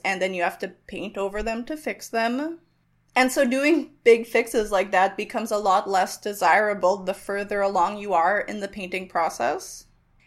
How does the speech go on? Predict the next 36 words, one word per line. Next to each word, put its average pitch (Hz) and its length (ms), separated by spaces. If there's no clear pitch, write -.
And 302 140
of 339 140
course, 359 320
this 262 220
is 262 120
where 247 140
having 208 640
more 214 400
prep 202 580
before 208 320
starting 196 420
a 202 60
piece 196 540
would 247 140
definitely 262 380
come 226 220
in 202 140
handy, 240 680
whether 208 260
that's 196 260
doing 202 200
small 285 300
practice 285 400
pieces, 254 500
doing 190 240
thumbnailing. 220 840
Uh, 190 200
these 247 160
are 440 140
things 302 280
that 254 120
I 202 60
always 202 280
struggled 196 400
with, 294 460
and 180 500